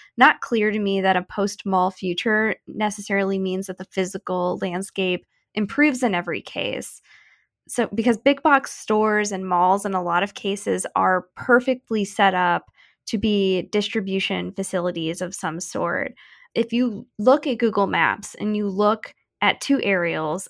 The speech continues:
of a shopping center and another of, like, an industrial warehousing district, there's not a ton of differences in the overall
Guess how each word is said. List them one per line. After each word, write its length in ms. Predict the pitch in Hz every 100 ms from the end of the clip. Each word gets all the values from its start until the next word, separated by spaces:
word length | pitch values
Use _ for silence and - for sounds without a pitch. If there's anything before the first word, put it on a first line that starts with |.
| -
of 340 | 180 165 175 _ - _ -
a 260 | 202 190 - _
shopping 640 | - 247 208 220 226 233 226
center 600 | - 226 220 233 220 240 _ _ _
and 360 | 208 202 196 196
another 500 | - 202 196 196 190
of, 220 | - 190
like, 160 | 190 185
an 80 | 190
industrial 720 | 185 - 190 - 196 196 190
warehousing 640 | 180 175 185 185 190 180 185
district, 600 | 175 - 190 180 - - - - -
there's 320 | 247 247 - _ -
not 260 | 226 294
a 60 | 359
ton 320 | - - 208
of 160 | 220 208
differences 720 | - 202 208 214 226 233 233 233
in 120 | 202
the 120 | 185
overall 720 | - 196 196 196 190 185 190